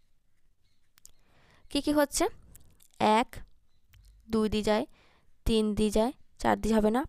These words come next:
পাঁচ দিয়ে যায়, ছয় দিয়ে পাঁচ ছয় তিরিশ, সাত আট দিয়ে যাবে না,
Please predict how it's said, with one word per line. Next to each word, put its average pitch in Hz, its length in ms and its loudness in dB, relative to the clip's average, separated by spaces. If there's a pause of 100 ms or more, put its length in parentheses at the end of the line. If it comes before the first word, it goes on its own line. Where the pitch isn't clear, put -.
পাঁচ 202 240 4
দিয়ে 202 160 0
যায়, 240 140 0 (920)
ছয় 208 380 2
দিয়ে 220 180 2 (1000)
পাঁচ 214 240 -6
ছয় 254 160 0
তিরিশ, 247 260 -4
সাত 214 280 -2
আট 214 140 2
দিয়ে 226 180 -4
যাবে 220 140 0
না, 269 120 -2